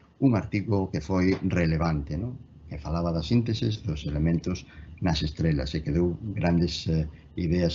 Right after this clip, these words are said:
acerca de como pode ser o proceso de creación destos elementos máis pesados. Un artículo famoso, chamalle B B, o B B F H, porque ten as, as siglas dos Bubich, eh, Fowler e Hawley, que son os creadores do artículo,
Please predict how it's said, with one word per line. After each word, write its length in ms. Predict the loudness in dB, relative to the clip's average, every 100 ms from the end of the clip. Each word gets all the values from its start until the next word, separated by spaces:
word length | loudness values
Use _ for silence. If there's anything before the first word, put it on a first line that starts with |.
| -2
acerca 240 | -4 0
de 160 | 0 0
como 320 | 4 4 4
pode 320 | 2 2 2 0
ser 240 | 0 0
o 80 | 0
proceso 560 | -2 -2 0 0 0 -2 -6
de 160 | 0 0
creación 400 | 0 0 0 2
destos 320 | 0 -2 -4
elementos 400 | 0 0 0 -2
máis 240 | -6 -6 -8
pesados. 480 | -10 -8 -8 -4
Un 80 | -2
artículo 400 | -2 -2 -2 -2
famoso, 480 | -2 2 2 2 -2
chamalle 320 | -2 0 0
B 160 | 2 2
B, 100 | 2 0 -4 _ _ _ _ _ -12
o 320 | -4 0 0
B 160 | 2
B 160 | 0 0
F 80 | -2
H, 400 | -2 0 -2 -4 -4
porque 240 | -8 -4 -4
ten 240 | 0 2
as, 320 | 2 0 -4 -14 -10 -6
as 80 | 0
siglas 480 | 2 4 2 0
dos 240 | -2 -2 -2 0
Bubich, 640 | 0 0 -2 -2 -4 -2
eh, 320 | 2 2 0
Fowler 320 | 0 2 2
e 160 | 2 0
Hawley, 320 | 2 2 2
que 160 | -2 -4
son 160 | -2
os 160 | -2 -2
creadores 320 | 0 2 0
do 160 | -2 -6
artículo, 480 | -6 -6 -4 -6